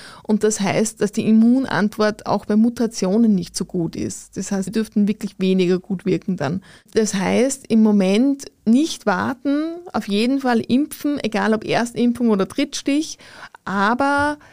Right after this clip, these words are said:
es wird trotz allem mit Hochdruck daran gearbeitet, dass man den Impfstoff anpasst. Also sowohl BioNTech, Pfizer als auch Moderna haben da schon Ende November damit begonnen, mit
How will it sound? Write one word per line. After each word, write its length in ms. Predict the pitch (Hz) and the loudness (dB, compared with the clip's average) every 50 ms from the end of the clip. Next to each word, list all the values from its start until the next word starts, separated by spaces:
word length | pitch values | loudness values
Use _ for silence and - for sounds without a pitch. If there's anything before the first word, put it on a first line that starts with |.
| - - | -16 -6
es 200 | - 233 226 240 | -2 -2 0 0
wird 180 | 247 240 240 - | 0 -2 -2 -4
trotz 280 | - 208 214 220 - | -2 -2 -2 -2 -2
allem 320 | - - 147 185 214 233 240 | -4 -2 0 2 4 4 4
mit 200 | 233 208 196 185 | 4 4 2 2
Hochdruck 380 | 208 220 226 - - 254 226 | 0 0 0 -2 -8 -8 -4
daran 260 | - 220 214 202 196 | -2 -2 0 2 2
gearbeitet, 600 | 208 202 - - - 151 196 226 220 - 226 - | 0 0 -2 -2 -4 -2 -2 -2 -2 -4 -6 -4
dass 160 | - 202 - - | -4 -4 -2 0
man 100 | 208 208 | 0 2
den 120 | 208 202 | 2 2
Impfstoff 420 | - 214 208 196 - 190 185 - | 2 2 2 2 0 -4 -6 -6
anpasst. 580 | - - 170 170 185 196 226 226 247 254 254 - | -6 -4 -2 -2 -2 -2 -2 -2 -2 -2 -2 -4
Also 280 | - 196 - - 220 214 | -4 -4 -2 -2 -2 -2
sowohl 180 | 202 214 208 | 0 0 -2
BioNTech, 460 | 202 202 190 175 170 180 - 190 - | -2 -2 -2 -2 -2 -4 -6 -8 -8
Pfizer 440 | - - - - 202 214 - 220 - | -6 -4 -2 -2 -2 0 -2 -2 -2
als 140 | - 196 - | -2 -4 -4
auch 100 | 202 - | -2 -2
Moderna 460 | 214 208 196 151 - - - 214 214 | 0 0 0 -2 -4 -2 -2 -2 -2
haben 220 | 190 156 165 190 190 | -2 -2 -2 -2 -2
da 80 | 196 | -2
schon 180 | 202 - 196 185 | -4 -4 -6 -6
Ende 340 | - - 196 208 208 208 208 | -2 0 2 2 4 4 4
November 400 | 208 202 185 160 147 196 208 233 | 4 2 2 0 0 0 0 2
damit 300 | 226 214 214 208 - - | 2 2 2 2 0 -2
begonnen, 640 | 196 196 - 147 156 196 214 233 240 247 240 233 - | -4 -2 0 0 2 2 4 4 4 2 0 0 0
mit 400 | - 220 226 220 - - - | 2 2 2 2 -2 -10 -14